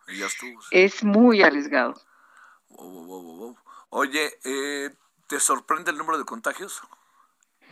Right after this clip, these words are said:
Speaker 2: Eh, pues, eh, es que es lo que está pasando en todo el mundo. O sea,
Speaker 1: Sí.
Speaker 2: la realidad es que para donde tú veas, en Estados Unidos tienen cientos de miles diarios, ¿no?
Speaker 1: Ujú.
Speaker 2: Entonces, pues, no, no me sorprende, porque se ve que esta variante, eh, es contagiosísima y que se ha esparcido como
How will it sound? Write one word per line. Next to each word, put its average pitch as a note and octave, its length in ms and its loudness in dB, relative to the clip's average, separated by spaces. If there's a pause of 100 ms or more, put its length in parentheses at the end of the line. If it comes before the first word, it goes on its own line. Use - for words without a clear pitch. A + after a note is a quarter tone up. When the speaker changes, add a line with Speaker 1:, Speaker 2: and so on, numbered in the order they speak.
(460)
Speaker 2:
Eh, F3+ 540 4
pues, G#3+ 200 0
eh, G3+ 340 2
es G#3+ 180 6
que C4 180 6
es B3 140 4
lo B3 120 6
que A#3+ 80 -2
está A3+ 200 2
pasando A#3 320 6
en A#3+ 80 6
todo A3+ 120 6
el A#3+ 60 6
mundo. A3 340 4
O F#3+ 60 -4
sea, F#3+ 160 2
Speaker 1:
Sí. F#3 60 6
Speaker 2:
la F3+ 100 6
realidad F#3+ 280 4
es A#3 140 -2
que A#3 120 -4
para E3+ 320 2
donde F3 260 -2
tú A3 160 -6
veas, G#3 360 4
en G3+ 100 -8
Estados A3+ 380 2
Unidos A3 400 0
tienen G#3+ 420 -2 (440)
cientos A3+ 460 0
de A3 100 4
miles G3 360 0
diarios, F#3 600 0 (100)
¿no? G3 180 -2
Speaker 1:
Ujú. A#3+ 220 -8 (520)
Speaker 2:
Entonces, A3 460 0
pues, G#3+ 140 -2
no, G#3+ 160 6
no G#3 140 6
me G#3 100 2
sorprende, G3+ 460 4
porque F#3 300 -4
se F#3 260 4
ve F#3+ 140 6
que - 100 -4
esta A#3 200 2
variante, F#3 840 4
eh, C3+ 260 -2
es - 240 -8
contagiosísima G#3+ 1080 6
y F3+ 60 2
que D#3 220 0
se - 200 4
ha - 20 10
esparcido F#3+ 640 2
como F3 580 0